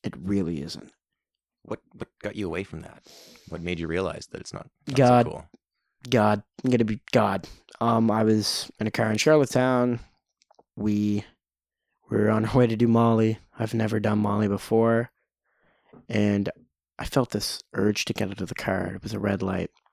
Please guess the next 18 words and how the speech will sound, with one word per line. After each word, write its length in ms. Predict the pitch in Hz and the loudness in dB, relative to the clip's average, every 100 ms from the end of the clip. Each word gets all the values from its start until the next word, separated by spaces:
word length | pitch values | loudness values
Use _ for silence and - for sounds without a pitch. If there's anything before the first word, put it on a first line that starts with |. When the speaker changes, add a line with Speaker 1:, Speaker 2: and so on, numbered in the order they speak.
| _ _ _ _ _ _ - | _ _ _ _ _ _ -2
Speaker 1:
down 280 | 107 107 | 0 2
on, 240 | 101 101 98 | 2 2 2
um, 340 | 98 98 98 _ _ _ _ _ _ _ _ _ _ _ _ - | 2 0 -4 _ _ _ _ _ _ _ _ _ _ _ _ -4
Grafton 360 | 107 104 101 101 | -4 -4 -8 -8
Street. 280 | 82 80 - _ _ _ _ _ - | -8 -8 -12 _ _ _ _ _ -8
And 240 | 107 101 | -4 -2
I 80 | 104 | -2
got 160 | 107 | -2
out 140 | 104 98 | -4 -4
of 60 | 95 | -8
the 100 | - | -6
car 320 | 98 92 - - | -4 -6 -10 -16
at 100 | - | -14
a 40 | 92 | -8
red 200 | 95 90 | -6 -4
light, 240 | 87 87 - | -6 -6 -6
walked 320 | 98 - - | -8 -8 -8
away. 320 | 85 87 85 | -8 -8 -12